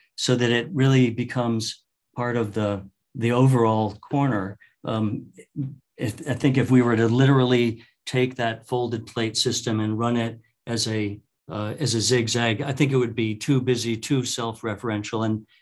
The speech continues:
this, uh, this opens the idea that, that the museum is, is, is holding the corner. It's, it's fully accessible f-, right from the sidewalk. And I think that, that it's a welcoming gesture to,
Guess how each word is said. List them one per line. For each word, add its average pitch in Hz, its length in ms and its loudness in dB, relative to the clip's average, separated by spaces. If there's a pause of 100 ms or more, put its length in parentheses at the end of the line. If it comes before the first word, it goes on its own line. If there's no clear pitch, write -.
(120)
this, 170 180 4
uh, 156 200 4
this 151 240 2
opens 135 460 -2
the 120 140 -4
idea 110 440 -4
that, 107 200 -8 (380)
that 113 160 -4
the - 60 -2
museum 127 540 2
is, 113 520 -6 (280)
is, 110 280 -8
is - 420 -10
holding 151 440 2
the 131 80 2
corner. 123 600 -6
It's, 113 440 -8
it's 117 200 -4
fully 147 400 4
accessible 120 760 -4
f-, - 100 -20 (100)
right 135 380 0
from 127 180 -4
the 117 100 -2
sidewalk. 113 600 -2
And 113 120 -2
I 107 60 -2
think 127 320 -2
that, 107 240 -4 (400)
that 110 260 -4 (300)
it's 139 240 0
a 127 60 6
welcoming 135 560 2
gesture 104 480 -6
to, 107 400 -4